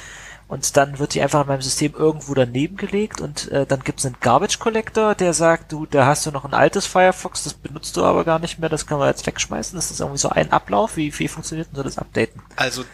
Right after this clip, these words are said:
Speaker 2: der Garbage Collector ist ein separater Prozess, den du explizit anstoßen musst.
Speaker 1: Mhm.
Speaker 2: Ähm, und dem sagst du dann auch meistens, äh, dem sagst du dann auch meistens, wie alt die Pakete sein sollen oder so.
Speaker 1: Mhm.
Speaker 2: Ähm,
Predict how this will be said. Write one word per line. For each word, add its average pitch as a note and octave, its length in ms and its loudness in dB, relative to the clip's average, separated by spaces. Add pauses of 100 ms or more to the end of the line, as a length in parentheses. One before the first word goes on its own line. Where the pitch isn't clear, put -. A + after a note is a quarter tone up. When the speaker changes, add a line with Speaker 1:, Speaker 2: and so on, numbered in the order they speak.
(120)
Speaker 2:
der A#2+ 100 0
Garbage B2+ 300 2
Collector E3+ 360 0
ist C3 160 -2
ein C3 80 -8
separater B2 440 0
Prozess, - 360 -4
den C3+ 160 -6
du B2 280 -12
explizit - 420 -6
anstoßen G3 360 0
musst. B3+ 280 -4 (360)
Speaker 1:
Mhm. C#3 300 -12
Speaker 2:
Ähm, D3 420 4 (440)
und C3+ 180 -2
dem C3 100 0
sagst A#2 200 2
du C#3 40 2
dann A#2+ 120 -2
auch - 40 -6
meistens, B2 440 0
äh, A2+ 480 4 (100)
dem A#2 80 -10
sagst A#2 240 -4
du - 40 -16
dann A#2 100 -6
auch - 80 -10
meistens, A2+ 340 -4
wie B2 80 -6
alt A2 160 -2
die - 40 -2
Pakete - 300 -8
sein C3+ 200 0
sollen C#3+ 240 -2
oder C3 180 -10
so. D#3 120 -8
Speaker 1:
Mhm. - 60 -18 (360)
Speaker 2:
Ähm, C#3 220 2